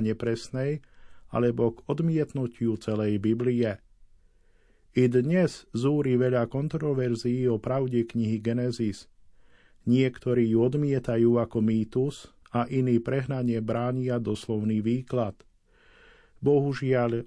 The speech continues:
obom pozíciám uniká skutočný význam stvorenia podľa knihy Genesis, ktorý odhalil Svätý Duch prostredníctvom cirkevných otcov a koncilov. Pozorné čítanie správy o stvorení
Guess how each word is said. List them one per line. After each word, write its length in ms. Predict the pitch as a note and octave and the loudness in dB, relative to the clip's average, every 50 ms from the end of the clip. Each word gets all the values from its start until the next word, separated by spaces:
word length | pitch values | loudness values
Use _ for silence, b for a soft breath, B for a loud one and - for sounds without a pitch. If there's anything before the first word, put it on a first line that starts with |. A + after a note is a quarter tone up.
| - | 0
obom 320 | B2+ B2 A#2+ B2 A#2 A#2 A2 | 0 2 4 4 2 2 2
pozíciám 880 | - B2+ A#2 A2+ B2 A#2+ A#2+ A#2+ - - B2+ C3 C3+ C#3 C#3+ C#3+ C#3 | 2 0 2 2 2 0 0 -2 -4 -4 -2 -2 0 0 -2 -2 -2
uniká 480 | - B2 B2 B2 B2 A#2+ - - A#2+ A#2 | 0 0 2 2 2 0 0 0 0 0
skutočný 720 | A2+ - - - A#2 A#2 A#2+ A2+ A2 - - A2+ G#2+ G#2 | -2 -4 -4 -6 -4 -2 -2 -4 -4 -4 -4 -2 -2 0
význam 480 | G#2 A2 A2+ A#2 A2+ - B2+ B2 A#2+ A2 | 0 -2 -2 -2 -4 -4 -4 -4 -4 -4
stvorenia 720 | G#2 - - A#2+ B2+ C#3 C#3 C3 B2+ B2 A#2+ A#2 A2+ A2 | -4 -8 -8 -6 -4 -2 -2 -2 0 0 0 0 0 -2
podľa 480 | - A2 G#2 G#2 G#2 G#2+ G#2+ - - - | -4 -4 -4 -2 -2 -2 -4 -4 -4 -4
knihy 240 | A2+ G#2 A2 A2+ G#2+ | -4 -2 -2 -2 -2
Genesis, 720 | A2 A#2+ B2 B2 A#2+ A#2+ A#2+ - B2+ C#3 C#3+ - - - | 0 0 0 2 0 -2 -2 -2 -4 -4 -4 -8 -10 -20
ktorý 480 | - - - A#2 A2+ A2 A#2 G#2+ A2 A2+ | -20 -10 -6 -4 -2 -2 -2 -2 -2 -2
odhalil 560 | - C3 B2+ B2 A2+ - B2+ A#2+ A#2+ A#2 A2+ | -2 -4 -4 -4 -4 -6 -2 0 0 0 0
Svätý 480 | A2 - - A#2 A2 A2 - G#2+ G#2+ G2+ | -4 -6 -4 -4 -4 -4 -2 -4 -4 0
Duch 320 | G#2+ B2 C#3+ D3 - b b b b b b b b b b b b | 0 0 0 0 -4 b b b b b b b b b b b b
prostredníctvom 960 | F#3+ D#3 D#3+ D#3+ - - D3 C#3+ C3+ C3+ C3 B2+ A#2+ A#2+ - A#2 A#2 A#2 A2+ | 0 0 0 0 -2 -2 -2 -2 0 0 -2 -2 -2 -4 -4 -4 -2 -2 -2
cirkevných 640 | - - B2 A#2 A#2 - A#2 A2+ A2 A2 G2+ F#2+ - | 0 0 -2 -2 0 -2 -2 -2 0 -2 -2 -2 -2
otcov 560 | A2+ C3 C3 - - - A#2+ A2+ A2+ A2 - | -4 -4 -4 -6 -4 -2 0 0 0 -2 -4
a 160 | - G#2 G#2 G#2 | -4 -6 -6 -4
koncilov. 880 | - - A2+ A#2 B2 A#2+ - C3+ B2+ A#2+ A#2 A2 A2 G#2 G2+ G#2 - _ _ _ _ _ - b b b b b b b b b b b b b b b b b b - - | -4 -4 -4 -2 -2 -4 -2 -2 0 0 2 0 0 -2 -4 -6 -10 _ _ _ _ _ -20 b b b b b b b b b b b b b b b b b b -4 0
Pozorné 480 | C#3 C#3 C#3 D3+ D3 C#3+ C#3+ C#3 C#3 | 0 2 4 2 2 2 2 0 0
čítanie 640 | C3 - - D#3 F3 F#3 F3+ - F3 E3 D3 B2+ B2 | 0 0 0 0 0 0 0 0 -2 0 2 2 0
správy 480 | B2 - - - B2 B2 B2+ B2 B2 A#2+ | 0 -2 -2 -2 0 0 2 2 2 4
o 160 | B2 C#3+ D3 | 2 2 0
stvorení 720 | - - - C3 B2+ B2 A#2+ A#2 B2 A#2+ B2+ C3+ C#3 C3+ | -4 -6 -2 0 0 2 2 0 0 0 0 0 -2 -4